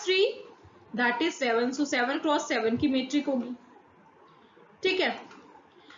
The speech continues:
जो question two में, means इस वाले question में ही ये मुझे given है characteristic polynomial,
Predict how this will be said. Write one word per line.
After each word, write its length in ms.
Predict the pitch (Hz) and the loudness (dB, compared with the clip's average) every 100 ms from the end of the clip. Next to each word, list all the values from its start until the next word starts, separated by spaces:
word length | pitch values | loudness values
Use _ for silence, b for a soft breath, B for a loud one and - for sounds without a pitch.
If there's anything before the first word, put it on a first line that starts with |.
| B - | B -6
जो 180 | 196 339 - | -2 0 2
question 400 | 330 320 392 403 - | 0 2 0 0 0
two 180 | 339 349 | 0 0
में, 320 | 294 208 - - | 0 -2 -4 0
means 200 | 247 277 | 0 0
इस 200 | 294 359 349 | 0 0 0
वाले 200 | 339 370 | 0 0
question 400 | 302 294 349 320 | 0 0 0 0
में 80 | 277 | 0
ही 260 | 269 294 381 B B B - | 2 2 0 B B B -6
ये 200 | 214 294 | 0 2
मुझे 340 | 330 339 311 349 | 2 0 -2 0
given 360 | 269 285 294 | 2 4 2
है 220 | 349 302 480 - | 2 0 -2 -2
characteristic 800 | 262 269 262 320 320 370 453 - - - - - - - - - - - - - - | 0 0 -2 -2 0 0 0 -4 -16 -20 -20 -20 -20 -20 -20 -20 -20 -20 -20 -20 -4
polynomial, 760 | 285 285 302 302 285 294 339 | 2 4 6 4 4 2 0